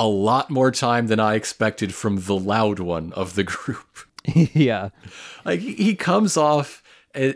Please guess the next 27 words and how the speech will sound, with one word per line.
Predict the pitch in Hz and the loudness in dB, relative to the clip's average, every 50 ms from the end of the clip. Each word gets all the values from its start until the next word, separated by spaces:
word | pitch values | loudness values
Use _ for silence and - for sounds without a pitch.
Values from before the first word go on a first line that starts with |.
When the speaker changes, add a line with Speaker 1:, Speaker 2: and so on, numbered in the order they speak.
| - | -2
Speaker 1:
in | 123 123 127 | -2 0 2
his, | 131 123 123 - - | 2 2 2 -2 -4
his | - 113 98 98 104 - - | -2 0 0 0 0 -2 -4
first | - - 117 117 101 - | -2 0 0 0 0 0
scene | - 135 135 127 113 107 98 - - - - _ - | 0 0 2 2 2 0 0 -4 -8 -16 -14 _ -4
as | 120 113 113 | -2 0 0
a | 123 | 0
shouting | 113 - - - 123 117 113 110 110 107 | 2 2 2 2 2 2 2 2 2 0
hothead, | 95 - - - 151 151 - 107 107 95 90 87 85 - - | 0 -2 -2 0 0 -2 -2 -4 -6 -4 -4 -6 -8 -8 -10
but | 110 110 101 | -10 -10 -8
he, | - 143 147 151 | -8 -8 -10 -10
he | - - - - 110 113 127 | -10 -14 -10 -6 -2 0 0
is | 139 135 - | 0 0 0
thoughtful. | - - 143 196 254 - - - 92 82 - - | -2 0 0 0 0 -2 -4 -4 -4 -4 -4 -6
He | - - 104 98 107 | -8 -6 -4 -2 0
is | 113 110 | 2 2
a | 131 127 | 0 0
planner, | - - - 123 147 185 - - - 80 78 80 - | -2 -4 -6 0 2 4 4 4 2 0 -2 -6 -10
Speaker 2:
Yeah. | - - - - - | -14 -20 -20 -14 -6
Speaker 1:
which | - 101 101 - 110 | -4 -2 -2 0 2
is, | 107 107 101 - - - | 2 2 0 -2 -4 -6
w-, | - 90 101 - - - - - - - | -8 -10 -10 -10 -10 -14 -16 -14 -10 -8
w-, | 95 104 101 | -6 -4 -4
you | 95 | -2
know, | 95 107 127 - | -2 -2 -2 -2
unexpected. | 104 101 101 113 120 - - - - 208 - - 92 78 - - _ _ _ - - - - - - - | -2 -2 -2 -2 -4 -4 -4 -4 -4 -4 -4 -8 -10 -10 -10 -14 _ _ _ -20 -20 -20 -20 -20 -14 -8
Speaker 2:
Mm-hmm. | 123 123 120 120 117 117 | -6 -4 -4 -2 -2 -4